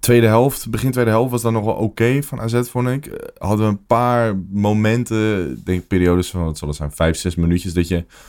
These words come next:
Feyenoord wel ietsie meer naar ach-, achter drukte, dat je iets meer ruimte had om op te bouwen. Maar ook dan doe je gewoon veel te weinig met de bal.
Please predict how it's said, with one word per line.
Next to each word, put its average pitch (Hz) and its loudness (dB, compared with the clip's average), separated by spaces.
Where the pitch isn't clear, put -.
Feyenoord 107 2
wel 101 0
ietsie 151 -2
meer 120 2
naar 110 0
ach-, 107 -4
achter - -2
drukte, 104 0
dat 101 -2
je - -10
iets 113 -8
meer 95 0
ruimte 98 2
had 95 0
om 92 -4
op 101 -10
te - -10
bouwen. 90 2
Maar - 2
ook 101 2
dan 98 4
doe 90 0
je 90 2
gewoon 90 -4
veel 90 0
te 85 -6
weinig 85 0
met 80 -2
de 78 -4
bal. 80 2